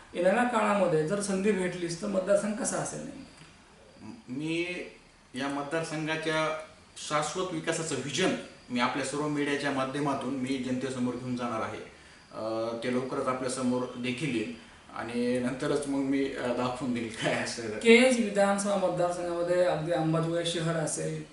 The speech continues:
Speaker 1: केज शहर असेल, अनेक, अ, तांडे आहेत, वाडे आहेत, वस्त्या आहेत, परत गावं आहेत आणि इथला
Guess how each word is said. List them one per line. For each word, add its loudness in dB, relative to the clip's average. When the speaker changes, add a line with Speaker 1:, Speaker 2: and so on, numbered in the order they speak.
Speaker 1:
केज -2
शहर 0
असेल, -4
अनेक, -2
अ, 0
तांडे -2
आहेत, 2
वाडे 2
आहेत, 0
वस्त्या 0
आहेत, 2
परत -2
गावं 4
आहेत -2
आणि 2
इथला 2